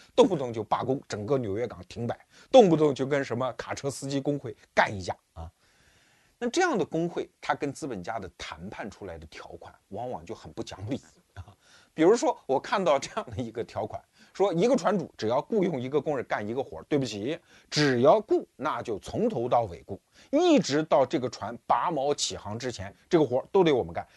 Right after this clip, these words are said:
有活儿没活儿，只要你船没走，你都得照付工钱。你觉得这也不太讲理吧？霸王条款吧？那没办法，码头工人有力量啊，啊！再比如说，刚开始人们早就有人想过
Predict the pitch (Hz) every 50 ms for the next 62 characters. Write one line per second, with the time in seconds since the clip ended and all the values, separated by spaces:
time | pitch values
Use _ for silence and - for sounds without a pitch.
0 | _ - 190 214 190 175 151 135 175 233 320 285 208 190 156 147 156 - - 120
1 | 127 156 156 135 110 - 113 117 127 135 110 107 - - _ 104 101 92 - 104
2 | 90 92 85 98 87 85 - 92 76 82 85 80 80 - - _ _ _ _ _
3 | - - - - - - - _ - 113 98 104 104 101 - - 123 113 98 -
4 | - 113 - - 120 101 - 101 87 - 85 92 78 - - 85 87 - - 113
5 | 92 92 92 98 101 - 90 98 104 - 80 - - 82 80 - - _ _ _
6 | 226 226 220 240 269 247 214 175 151 143 147 - - _ _ _ _ - 185 -
7 | - - - 165 147 147 170 165 160 180 156 - 127 117 120 151 143 127 120 110
8 | 104 101 101 113 - _ - 87 95 - _ _ - - - _ _ - 311 277
9 | 202 120 - - 80 - - 80 - _ _ _ _ _ _ _ _ _ - 311
10 | 339 339 339 330 - - 294 285 277 - - - 101 90 92 101 143 147 - _
11 | _ _ _ _ - - 247 226 190 180 220 247 233 339 392 370 330 214 156 139
12 | 143 170 180 175 - 131 90 92 95 120 123 -